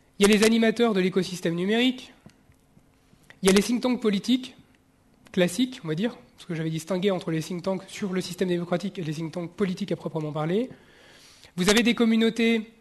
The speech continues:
euh, la communauté, euh, par-, enfin, disons, en partie académique, mais, mais pas que, de concertation et de démocratie participative. Et puis l'État, peut-être pas, euh, très, très présent, et l'Europe, pareil,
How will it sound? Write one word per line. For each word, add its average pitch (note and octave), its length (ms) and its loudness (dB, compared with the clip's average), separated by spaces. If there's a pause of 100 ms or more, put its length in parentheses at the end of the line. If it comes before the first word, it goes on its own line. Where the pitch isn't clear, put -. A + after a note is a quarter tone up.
(300)
euh, E3 420 2
la F#3 100 4
communauté, A3 640 4
euh, D#3 380 4 (720)
par-, F#3+ 200 0
enfin, D#3 220 -4
disons, D#3+ 260 -6
en E3+ 60 -6
partie - 240 2
académique, G#3+ 500 2
mais, D#3+ 180 0
mais D#3 140 -2
pas F3+ 120 2
que, G#3+ 200 -2
de E3+ 120 -2
concertation G3 600 -4
et G3+ 60 -2
de E3+ 80 -2
démocratie E3 480 -4
participative. F3 800 -4 (2500)
Et G3 100 4
puis A#3+ 220 4
l'État, B3 680 4
peut-être F#3 360 -2
pas, A3 300 6
euh, E3+ 200 4
très, A3+ 240 0
très A3 180 0
présent, G3 460 -2 (880)
et G#3+ 80 6
l'Europe, G#3+ 480 4
pareil, F#3 280 0